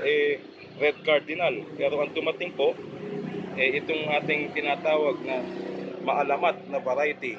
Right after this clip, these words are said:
ng katawba. So, judging by the leaves alone,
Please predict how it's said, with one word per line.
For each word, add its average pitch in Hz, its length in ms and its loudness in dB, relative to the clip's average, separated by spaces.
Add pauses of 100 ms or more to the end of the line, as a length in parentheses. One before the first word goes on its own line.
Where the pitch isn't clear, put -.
ng 123 320 -6
katawba. 110 480 2 (1120)
So, 135 400 6
judging 147 400 6
by 139 160 4
the 135 160 2
leaves 147 320 -2
alone, 156 320 0